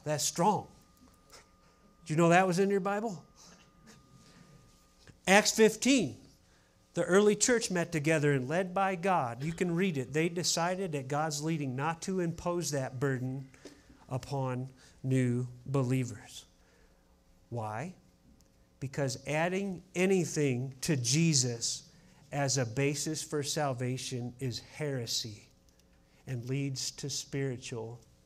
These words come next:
disaster. That's why. That's what he's warning them about. Don't, don't give in. It may sound good. Don't fall for it. Rest in Jesus. But then he says something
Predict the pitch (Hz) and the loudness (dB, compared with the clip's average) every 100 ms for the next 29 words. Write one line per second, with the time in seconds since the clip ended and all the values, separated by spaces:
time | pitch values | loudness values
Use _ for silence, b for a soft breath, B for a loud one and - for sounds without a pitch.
0 | b b b b - 127 117 120 120 123 | b b b b -4 -2 -2 -2 -2 -4
1 | - 113 - - - _ _ b b b | -6 -10 -18 -20 -20 _ _ b b b
2 | b b b _ _ - 120 123 - - | b b b _ _ -10 -10 -10 -16 -20
3 | - _ _ _ _ _ _ _ 131 147 | -20 _ _ _ _ _ _ _ -6 -6
4 | - 147 143 123 127 139 135 127 117 117 | -4 -2 -2 -2 0 0 0 -2 -4 -6
5 | 110 110 87 - _ _ _ _ _ _ | -10 -10 -14 -20 _ _ _ _ _ _
6 | 156 135 139 165 165 180 156 175 151 113 | -2 0 2 2 4 4 6 4 4 -2
7 | - 143 165 170 - 165 170 143 143 127 | -6 0 2 2 2 4 4 2 0 2
8 | 147 151 147 143 135 - 131 113 - - | 0 0 -2 -4 -4 -4 -4 -6 -10 -20
9 | b b - 135 135 - 131 120 139 131 | b b -6 -4 -2 -2 -2 -2 -2 0
10 | 117 101 - - b b b b b b | -2 -6 -12 -14 b b b b b b
11 | _ 143 220 277 254 220 - 202 170 185 | _ 0 2 4 4 4 4 2 4 2
12 | 165 139 | 2 -2